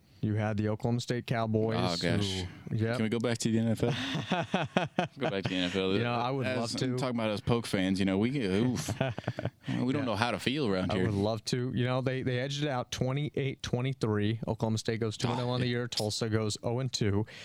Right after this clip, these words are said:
Speaker 1: Now, it seemed like up until that kickoff return by L D Brown, it seemed like Tulsa could have
Speaker 2: Tulsa had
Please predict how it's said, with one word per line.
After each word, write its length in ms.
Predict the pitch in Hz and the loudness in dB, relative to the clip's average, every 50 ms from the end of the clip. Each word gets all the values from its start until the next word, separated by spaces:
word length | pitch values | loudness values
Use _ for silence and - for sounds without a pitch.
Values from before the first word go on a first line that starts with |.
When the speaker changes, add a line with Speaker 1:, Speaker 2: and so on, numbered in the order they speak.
| - - - - | -16 -16 -8 -4
Speaker 1:
Now, 240 | - 117 120 127 123 | -2 0 0 0 -2
it 80 | 117 | -2
seemed 320 | - - - 170 214 208 156 | -2 -2 -2 0 0 0 0
like 360 | 117 107 101 98 - - - _ _ _ _ _ _ _ _ _ _ - | 0 0 0 -2 -2 -6 -12 _ _ _ _ _ _ _ _ _ _ -2
up 160 | 131 139 - | -2 0 0
until 800 | 147 143 127 - - 139 139 139 135 135 131 123 123 123 - - _ _ - - _ _ _ _ _ _ - - _ _ _ - | 0 -2 0 0 -2 0 0 0 -2 -2 -2 0 -2 -2 -2 -4 _ _ -20 -20 _ _ _ _ _ _ -20 -20 _ _ _ -4
that 280 | 117 117 117 110 - - | -2 0 0 -2 -4 -6
kickoff 400 | - 151 143 - 131 117 113 - | -6 -4 -2 0 -2 -2 0 -2
return 320 | 117 104 - 120 110 110 107 | -2 -2 0 2 2 2 2
by 140 | 104 107 | 2 2
L 160 | 107 113 113 110 | 2 0 2 0
D 80 | 113 110 | 0 0
Brown, 440 | 104 120 120 117 107 101 98 98 - - - - - - - - _ _ _ _ _ _ - | 0 0 0 2 2 2 2 2 -2 -6 -14 -20 -20 -20 -20 -20 _ _ _ _ _ _ -2
it 120 | 139 120 | -2 0
seemed 280 | - - 180 226 254 226 | 0 -2 -2 -2 0 0
like 340 | 170 139 123 113 - - - _ _ _ _ _ - _ _ _ _ _ _ _ _ _ _ _ _ _ _ _ _ - | 0 0 0 -2 -6 -12 -20 _ _ _ _ _ -20 _ _ _ _ _ _ _ _ _ _ _ _ _ _ _ _ -4
Tulsa 460 | - 147 175 175 - 190 175 139 - - _ _ _ _ - - - | -2 -2 -2 -2 -2 -2 -2 -2 -4 -6 _ _ _ _ -16 -4 -2
could 100 | - 139 | -2 -2
have 100 | - - | 0 -2
Speaker 2:
Tulsa 60 | |
had 20 | 220 | -2